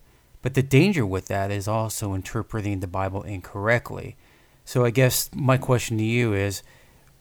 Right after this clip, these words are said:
how do we do this without negating the authority of, or what I should say, the authority of the church as far as elders go, that God has ordained elders to teach the layperson or,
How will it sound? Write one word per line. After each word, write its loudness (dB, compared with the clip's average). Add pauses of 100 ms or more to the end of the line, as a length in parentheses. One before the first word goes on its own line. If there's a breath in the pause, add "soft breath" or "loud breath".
(460)
how 0
do 6
we 4
do 6
this 2
without 2
negating 0 (160)
the 2
authority -2
of, -4
or -6
what 0
I 2
should -2
say, -2
the -2
authority -4
of -8
the -6
church -4
as -8
far 0
as -8 (100)
elders 2
go, -2
that -6
God 4
has 0
ordained 0
elders 2 (640 soft breath)
to -4
teach -2 (460)
the -2
layperson 0 (120)
or, -2